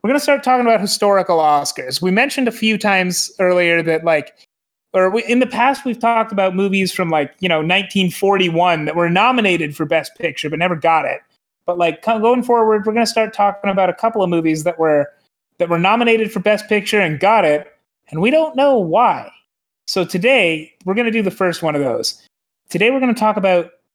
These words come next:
uh, the Tom Hooper directed movie by, uh, featuring Colin Firth,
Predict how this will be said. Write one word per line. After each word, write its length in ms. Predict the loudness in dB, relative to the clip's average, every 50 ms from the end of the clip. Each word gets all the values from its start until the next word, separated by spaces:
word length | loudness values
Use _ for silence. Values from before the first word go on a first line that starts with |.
| _ _ _ _ -2
uh, 300 | 0 2 2 2 0 0 -2
the 220 | -2 -2 -2 -2 -2
Tom 360 | -4 -2 0 2 2 2 0
Hooper 380 | 0 0 0 0 0 0 -2 0
directed 580 | 0 0 0 0 0 0 -2 -2 -2 -2 -2
movie 560 | -2 0 0 0 0 0 0 -2 -2 -6 -10 _ _ _ _
by, 160 | -2 -2 -2
uh, 400 | -2 -4 -4 -2 0 0 0 -2
featuring 460 | -2 -2 -2 -2 0 -2 -2 -2 -2
Colin 480 | -2 0 2 2 2 2 0 -2 -4 -4
Firth, 440 | 0 0 2 2 0 -2 -6 -12